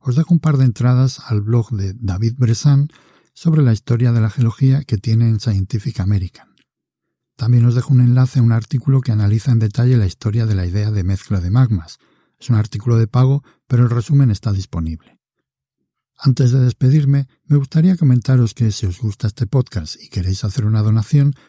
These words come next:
tenéis un botón para ello en el blog de geocastaway punto com. Pero si, como yo, no sois de pagar, nos vendría igual de bien que nos hicierais una reseña y nos puntuéis en iTunes o en iVoox.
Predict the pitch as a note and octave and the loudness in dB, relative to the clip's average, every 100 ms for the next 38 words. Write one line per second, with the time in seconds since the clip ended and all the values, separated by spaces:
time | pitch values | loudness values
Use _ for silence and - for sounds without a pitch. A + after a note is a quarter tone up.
0 | _ - D#3 F3 E3 B2+ G#2 B2+ A#2+ G#2+ | _ 2 2 4 2 0 0 0 2 2
1 | G#2 B2 G#2+ F2 G#2 A#2 G2+ - F#2+ - | 2 2 2 2 0 0 -6 -8 -8 -6
2 | G#2 - G#2 A2+ C3 G2 F2+ - - A#2+ | -6 -4 0 0 0 -4 -6 -6 -2 -2
3 | F2 _ _ _ _ _ - A2 G#2+ - | -2 _ _ _ _ _ -4 0 0 -2
4 | G2+ - G#2 G#2 B2+ G2+ - _ _ - | -4 0 2 4 2 0 -10 _ _ -2
5 | A2 G#2 C3 G#2+ A#2 B2+ B2+ C#3 C#3 _ | 0 0 -2 -2 -2 0 2 2 -2 _
6 | _ _ - B2 C3 C#3+ E3 F3 C#3+ C3 | _ _ 0 2 4 2 4 2 4 2
7 | A#2 A2 B2+ C3 - G2 - G2 A#2+ A2 | 2 2 2 0 -4 -4 -6 -6 -2 -2
8 | G2 A#2 A#2 G#2+ - D3 C#3+ C3 _ _ | -2 0 0 -2 0 2 2 0 _ _
9 | - B2 - A#2+ A#2 B2+ C#3+ D#3+ - - | -2 -2 0 -2 -2 0 2 2 -2 -10
10 | - B2 - - D3+ C#3 C3 D3+ D3+ - | -4 -4 -4 -10 0 0 2 2 2 -2
11 | - A#2 G2+ - - A#2 E2 - - | -8 -2 -2 -2 0 0 -2 -10 -20